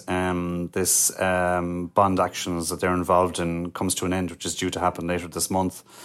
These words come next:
And then outside of all of that, headline inflation data is gonna be really important, and all of the anecdotal information we start to pick up around what's going on with, uh, input costs and how is that affecting the way companies are able to reflect that and what they charge co-, consumers.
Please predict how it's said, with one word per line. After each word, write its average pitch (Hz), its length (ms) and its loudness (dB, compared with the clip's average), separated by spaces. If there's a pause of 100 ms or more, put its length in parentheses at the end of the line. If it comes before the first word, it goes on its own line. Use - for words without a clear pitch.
(600)
And 104 140 4
then 92 340 4 (320)
outside 104 340 6
of 87 80 0
all 92 160 4
of 87 60 -2
that, 95 340 4 (180)
headline 104 480 0
inflation 98 540 0
data 113 460 2 (160)
is 95 120 -4
gonna 95 160 0
be 90 120 -2
really 101 300 0
important, 110 680 2 (120)
and 92 120 -2
all 101 160 4
of 95 120 0
the 101 80 -2
anecdotal 98 440 0
information 92 500 -2
we 90 60 -2
start 92 260 0
to - 80 -4
pick - 200 -4
up 110 200 2
around 90 460 0 (580)
what's 104 240 6
going 101 240 4
on 95 200 4
with, 92 460 -2
uh, 92 300 0
input 104 300 -2
costs - 520 2 (100)
and 92 120 -2
how 98 100 2
is 95 80 2
that 92 100 4
affecting 92 440 0
the 87 80 0
way 90 120 2
companies 90 480 -2
are 92 40 4
able 90 120 0
to 90 120 -6
reflect 90 360 -2
that 95 240 2
and 92 80 -2
what 87 120 -2
they 90 80 2
charge 90 340 2
co-, 107 140 -2
consumers. 110 760 2